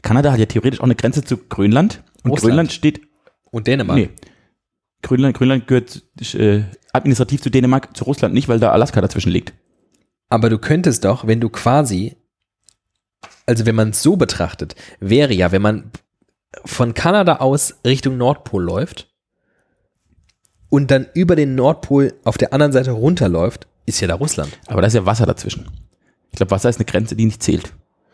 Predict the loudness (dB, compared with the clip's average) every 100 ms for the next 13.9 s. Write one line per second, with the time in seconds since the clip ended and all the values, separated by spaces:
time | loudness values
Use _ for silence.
0 | _ -14 -2 2 2 0 -10 -20 -6 -2
1 | 0 0 2 2 0 -4 -6 -10 -10 -2
2 | 0 0 0 -2 0 2 4 2 0 2
3 | 2 0 -2 -4 -4 -4 -8 -8 -10 -12
4 | -14 _ _ _ _ _ _ -10 -2 0
5 | -2 -4 -6 -2 -2 0 0 0 0 0
6 | -2 -2 -4 -6 -10 -10 _ _ _ _
7 | _ _ -2 0 0 -2 -2 2 4 6
8 | 6 4 4 2 -2 -2 0 0 0 -2
9 | 0 0 2 2 0 -2 -4 -6 -8 _
10 | _ _ _ _ _ -2 -2 -2 -6 -4
11 | 0 2 2 -2 0 0 0 -2 0 0
12 | 0 -2 0 0 0 -2 -6 -4 0 0
13 | 2 0 0 -2 -4 -6 -8 -12